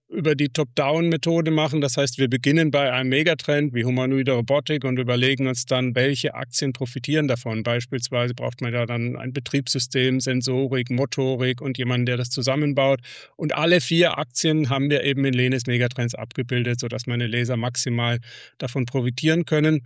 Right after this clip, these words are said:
Oder umgekehrt, der Bottom-up-Ansatz, wenn mir eine Aktie begegnet, dann muss sie durch einen strengen Megatrendfilter. Wenn ich nicht sehe, dass diese Aktie durch einen Megatrend wirklich Rückenwind die nächsten Jahre bekommt, dann kommt eine Depotaufnahme sowieso überhaupt nicht in Frage.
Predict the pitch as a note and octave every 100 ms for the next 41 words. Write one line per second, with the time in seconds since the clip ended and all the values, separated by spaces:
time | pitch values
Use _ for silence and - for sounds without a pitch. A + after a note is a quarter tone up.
0 | - - - D3+ E3 F#3 G#3 F3+ F3+ F3
1 | E3+ C#3+ A#2+ B2+ C#3+ - - - D#3+ D#3
2 | D3+ D3 - C#3+ C#3 C#3+ - C#3+ C3+ C3
3 | - - D3 B2 A#2+ C3+ D3+ D#3 D3+ C3+
4 | B2 C#3 C#3+ C3 B2 C3 B2+ B2+ B2 C#3
5 | E3 D#3 D3 D#3+ D#3 - C3+ C3+ - C3+
6 | D3 C#3 A#2 D3 F3+ C#3 D#3 - C3+ C#3+
7 | D#3 B2+ B2 C3+ C3 C3 C3+ - C#3+ C3
8 | C3+ C#3 B2+ C#3 C#3 - C3+ A#2 G#2 A#2
9 | F3+ - D#3+ - D#3+ D#3+ C3 B2 A#2 B2
10 | - B2 B2 C3+ A#2+ - C3 B2+ A#2+ B2
11 | B2 A#2+ A#2 A2+ A#2 - A#2+ B2 B2 G#2+
12 | G#2+ G#2+ G#2 G2+ G#2+ G#2+ G#2 G#2+ A2 A2
13 | G2 - F#2+ G#2+